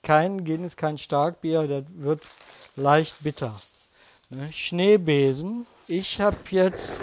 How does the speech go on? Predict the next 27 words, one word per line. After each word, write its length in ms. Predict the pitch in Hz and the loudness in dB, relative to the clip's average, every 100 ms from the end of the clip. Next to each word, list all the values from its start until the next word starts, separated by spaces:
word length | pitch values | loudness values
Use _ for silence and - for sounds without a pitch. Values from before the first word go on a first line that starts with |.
| - | 2
auf, 800 | 165 165 165 160 - - - - | 6 8 6 4 0 -16 -18 -14
wie 360 | 185 165 170 170 | -6 0 4 4
ich 120 | 156 | 2
gesagt, 420 | 185 160 170 175 | 0 4 6 4
ein 100 | 175 | -4
Viertel 440 | - 185 180 - 175 | -4 -2 -2 -2 -2
Liter 260 | 165 165 | 0 0
Bier, 420 | 139 156 180 185 185 | 0 2 6 6 6
hundertfünfzig 1080 | 165 170 170 147 - 160 160 - - 143 - | 0 -2 -4 -4 -6 -6 -8 -12 -12 -12 -10
Gramm 340 | 139 135 135 | -6 -6 -6
Mehl, 480 | 143 165 196 214 214 _ - - - - | -2 0 2 0 -2 _ -20 -20 -20 -8
aber 640 | 139 156 170 170 170 170 - _ _ - | 2 4 6 6 6 4 -8 _ _ -6
da 140 | 147 | -4
müsst 260 | 151 151 - | -2 -2 0
ihr 100 | 143 | -2
dann 120 | 127 | -2
gucken, 400 | - 139 - 127 | -2 -4 -4 -6
wie 160 | 123 117 | -4 -4
weit 240 | 117 113 | -6 -6
das 80 | 113 | -8
ist. 1000 | 101 107 - - - - - - - - | -10 -14 -16 -20 -20 -20 -20 -20 -20 -14
Ne? 280 | 127 151 190 _ - | -6 -6 -6 _ 0
Dann 500 | 160 165 175 180 175 - 110 | 4 4 2 -6 -12 -16 -18
die 240 | 151 151 156 | -12 -8 -6
Eier, 520 | 135 147 180 214 262 262 _ - | 2 4 6 6 2 -4 _ -8
zwei 380 | - 139 156 | 0 4 4
Stück. 440 | 165 - 170 214 | 0 -4 -4 -4